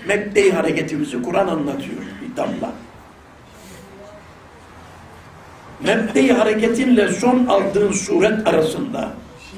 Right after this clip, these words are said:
müteaddit vaziyetlerin, menzillerin ve etvar ve ahvalin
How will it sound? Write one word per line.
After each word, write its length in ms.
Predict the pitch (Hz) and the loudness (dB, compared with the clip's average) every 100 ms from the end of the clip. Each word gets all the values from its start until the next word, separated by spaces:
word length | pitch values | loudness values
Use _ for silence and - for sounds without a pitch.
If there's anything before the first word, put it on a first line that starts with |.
| - - - - | -20 -18 -14 -4
müteaddit 720 | 220 233 233 233 277 294 - | 0 4 4 4 2 2 4
vaziyetlerin, 1000 | 208 214 214 185 185 - 185 180 175 - - - - - - 208 - - 156 | 2 2 2 2 2 2 2 4 4 -2 -10 -16 -20 -20 -20 -18 -18 -16 -4
menzillerin 1120 | 175 214 214 214 202 202 190 202 214 - - - - - - - - - - - 247 - - | 0 2 0 0 2 2 4 2 2 -2 -6 -12 -18 -20 -20 -20 -18 -12 -12 -12 -12 -6 -2
ve 40 | |
etvar 640 | 214 214 214 - 214 254 | 2 2 2 4 4 6
ve 60 | 214 | 4
ahvalin 1000 | 214 - 175 - 196 180 180 233 233 - | 2 0 -2 2 4 4 4 4 2 -2